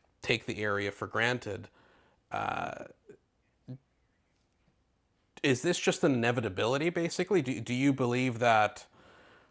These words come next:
uh, should Justin Trudeau get reelected, whether it's a minority or a majority, that there will be, uh, a vote or a referendum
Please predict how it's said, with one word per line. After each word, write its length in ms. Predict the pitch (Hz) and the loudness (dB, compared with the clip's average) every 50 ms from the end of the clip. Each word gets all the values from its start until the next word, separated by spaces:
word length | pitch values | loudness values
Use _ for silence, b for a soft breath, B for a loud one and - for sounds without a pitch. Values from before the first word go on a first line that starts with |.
| b b - | b b -6
uh, 360 | - - - - 50 50 - - - - | -4 -4 -2 -2 -4 -4 -6 -6 -6 -4
should 580 | - - - 160 156 151 151 131 127 120 120 | -4 -2 2 4 6 6 4 2 -2 -8 -2
Justin 360 | - 131 127 120 - - 131 | 0 0 0 2 0 -2 -4
Trudeau 420 | 117 - 135 120 113 117 113 110 110 | -2 -2 -4 -2 0 0 0 0 0
get 240 | 104 113 113 - 113 | -2 -4 -4 -2 -2
reelected, 640 | 117 113 107 110 117 113 113 113 - - 123 104 101 | -2 -2 0 2 4 4 2 2 0 -4 -6 -4 0
whether 240 | 110 110 104 107 107 | 0 0 0 0 -2
it's 140 | 104 - | -4 -4
a 40 | 113 | -4
minority 540 | 113 107 110 113 117 117 120 120 117 113 110 | -2 -2 -2 0 0 0 2 2 2 0 0
or 160 | 110 107 101 | 0 0 0
a 60 | 101 | 0
majority, 800 | 101 101 92 - 123 135 135 135 127 110 104 101 104 101 95 - b b b b b b b - | -2 -4 -4 -2 2 4 6 6 4 4 2 -4 -6 -8 -10 -12 b b b b b b b -6
that 420 | 101 117 110 107 107 110 - - - | 0 2 2 2 2 0 -4 -6 -2
there 160 | 135 123 117 | -2 0 0
will 360 | 120 123 131 131 127 123 117 | 0 2 4 4 6 4 4
be, 480 | 101 - 127 120 117 110 107 101 92 - _ _ _ _ _ _ _ _ _ _ | 2 -2 -4 -4 -4 -4 -6 -8 -10 -14 _ _ _ _ _ _ _ _ _ _
uh, 300 | - 101 95 95 90 85 - - | -8 -6 -6 -6 -8 -8 -4 -2
a 80 | 117 | -2
vote 560 | 117 101 117 127 120 113 98 - - - - - _ _ _ | -2 2 2 4 4 4 0 -4 -10 -16 -20 -20 _ _ _
or 160 | - 117 110 | -2 0 0
a 60 | 107 104 | 2 2
referendum 880 | 107 110 107 - 113 107 110 110 117 120 110 104 101 95 95 92 92 | 0 0 0 -2 -4 -2 -2 -2 -2 -2 -2 -2 -4 -4 -6 -10 -12